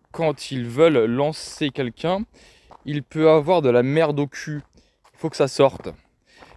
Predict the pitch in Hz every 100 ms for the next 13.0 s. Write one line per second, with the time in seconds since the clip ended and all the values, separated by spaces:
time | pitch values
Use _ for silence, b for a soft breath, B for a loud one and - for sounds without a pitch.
0 | b 135 190 220 127 - - 151 - -
1 | 247 254 - 107 98 160 147 147 143 143
2 | - 139 123 147 214 170 104 - b b
3 | b - 143 185 202 170 - 196 262 185
4 | 135 - 180 165 165 170 175 _ _ _
5 | _ _ _ - b b b b b -
6 | 123 214 185 143 - - 175 - 240 226
7 | 147 175 175 202 214 226 165 113 101 92
8 | 110 110 156 226 - _ _ _ _ b
9 | b b b b b b 165 170 196 180
10 | 202 196 185 185 185 - 175 147 117 123
11 | - b b _ _ - _ 127 139 147
12 | 131 123 120 131 120 110 110 104 101